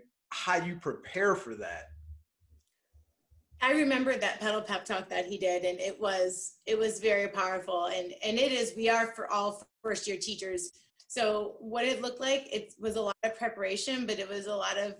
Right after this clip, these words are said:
Speaker 2: just, I think, giving myself patience and giving myself space to, um, just make sure that I'm putting my best foot forward, but taking it one day at a time with these kids and, you know, checking connectivity and making sure that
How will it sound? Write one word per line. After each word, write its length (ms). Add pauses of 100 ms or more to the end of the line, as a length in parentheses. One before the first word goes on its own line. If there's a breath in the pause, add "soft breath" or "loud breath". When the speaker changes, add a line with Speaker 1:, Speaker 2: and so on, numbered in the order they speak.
(140)
Speaker 2:
just, 240 (220)
I 60
think, 260
giving 300
myself 460 (720)
patience 520
and 140
giving 220
myself 320
space 640 (180)
to, 300 (640 loud breath)
um, 440 (460)
just 160
make 160
sure 200
that 120
I'm 220 (260)
putting 220
my 80
best 260 (180)
foot 180
forward, 260
but 140
taking 260
it 100
one 180
day 180
at 120
a 40
time 240
with 120
these 240
kids 440
and, 420 (720 soft breath)
you 60
know, 180
checking 800
connectivity 840
and 360
making 300
sure 140
that 160